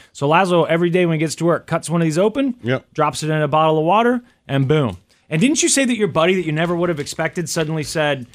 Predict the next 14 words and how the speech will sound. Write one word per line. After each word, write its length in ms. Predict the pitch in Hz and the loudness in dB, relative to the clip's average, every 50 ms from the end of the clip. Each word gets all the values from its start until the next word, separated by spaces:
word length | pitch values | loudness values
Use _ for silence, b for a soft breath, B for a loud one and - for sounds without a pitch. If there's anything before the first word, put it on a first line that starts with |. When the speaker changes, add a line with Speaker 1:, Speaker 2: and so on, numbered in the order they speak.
| - - 110 | -10 -2 2
Speaker 2:
Yeah, 140 | 165 190 196 | 4 4 6
Speaker 1:
"Hey, 60 | 190 | 6
man, 360 | 185 175 180 220 240 202 120 | 6 4 4 4 4 2 0
Speaker 2:
yeah. 60 | 82 - - _ _ _ | -2 -6 -12 _ _ _
Speaker 1:
I, 120 | - 160 165 | 0 0 2
like, 140 | 165 165 175 | 2 2 0
I 60 | 175 | 0
was 100 | 170 151 135 | 0 0 0
working 300 | 160 196 202 190 185 185 | 0 0 0 0 0 0
out 180 | 185 190 190 | 0 0 0
or 40 | 185 | 0
whatever, 360 | 170 175 175 180 185 180 190 185 | 0 2 2 2 2 2 0 0
and 280 | 170 151 139 135 120 | -2 -2 -4 -6 -8
I, 60 | 139 | -8